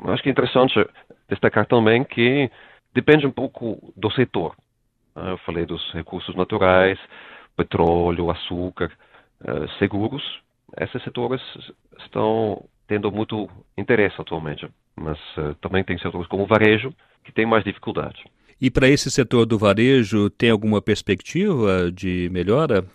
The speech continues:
Speaker 2: já que algumas empresas justamente anunciaram a retirada do mercado brasileiro?
Speaker 1: Isso vai depender do crescimento do, das despesas, né, dos consumidores no Brasil.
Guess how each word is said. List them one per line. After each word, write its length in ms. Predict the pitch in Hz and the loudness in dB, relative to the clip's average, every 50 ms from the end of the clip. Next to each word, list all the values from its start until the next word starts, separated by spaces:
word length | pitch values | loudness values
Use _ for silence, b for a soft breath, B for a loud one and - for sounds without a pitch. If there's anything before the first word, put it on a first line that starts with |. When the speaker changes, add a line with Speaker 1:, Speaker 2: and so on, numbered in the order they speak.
| - | -14
Speaker 2:
já 260 | - - - 107 101 98 | -12 -6 -2 -2 -2 -2
que 400 | - - 110 107 104 101 95 - | -2 -2 0 0 2 0 0 0
algumas 340 | 92 95 104 104 98 - | -2 -2 -2 -2 -2 -2
empresas 420 | - 92 101 98 101 101 95 95 92 | -2 -2 2 2 2 2 2 -2 -6
justamente 1040 | 95 98 - 110 - - 104 101 107 107 - - - 101 98 92 90 90 92 98 101 - | -8 -6 -6 -4 -2 -2 0 0 0 0 -2 -4 -4 -4 -2 -2 -2 -4 -4 -6 -6 -6
anunciaram 680 | - 107 104 98 - - 101 92 92 92 98 95 92 90 | -4 -2 -2 -4 -2 0 2 2 2 2 0 -2 -2 -2
a 60 | 87 | -2
retirada 520 | 82 104 95 - 98 92 95 104 107 104 | -4 -4 -4 -2 0 2 2 2 2 0
do 80 | 95 95 | -2 -2
mercado 300 | 101 92 - - 107 92 | -4 -4 -4 -4 -6 -6
brasileiro? 520 | 90 90 87 - - 95 - 139 147 131 - _ _ _ _ B B B B B B B B | -6 -6 -8 -6 -6 -6 -6 -6 -6 -8 -12 _ _ _ _ B B B B B B B B
Speaker 1:
Isso 220 | - 139 - 202 175 | -12 -6 -4 -4 0
vai 200 | 160 165 151 139 | 2 2 2 2
depender 680 | 123 135 127 - 131 120 113 117 123 127 127 131 - - - 85 | 2 -2 0 0 -2 -4 -2 -2 -2 -2 -2 -4 -8 -12 -12 -12
do 100 | 95 95 | -12 -8
crescimento 600 | - 110 104 - 104 101 107 107 110 - 107 92 | -8 -8 -8 -8 -6 -4 -4 -4 -4 -6 -10 -10
do, 440 | 90 - 90 87 85 82 82 78 76 - _ _ _ | -8 -10 -8 -8 -6 -6 -8 -8 -10 -14 _ _ _
das 120 | - 87 - | -6 -4 -4
despesas, 500 | 104 95 - - 101 104 101 101 98 92 - - - - _ _ _ - | -4 -6 0 4 4 4 4 2 -2 -6 -8 -14 -16 -18 _ _ _ -6
né, 160 | 73 85 104 101 | -6 -6 -4 -6
dos 120 | 95 87 | -8 -6
consumidores 640 | - - 98 - - 95 92 87 90 85 87 87 85 | 0 0 0 2 2 2 2 2 2 0 0 -2 -2
no 80 | 87 | -4
Brasil. 440 | 80 - 98 95 - 95 87 76 76 | 0 2 0 2 2 0 -2 -4 -6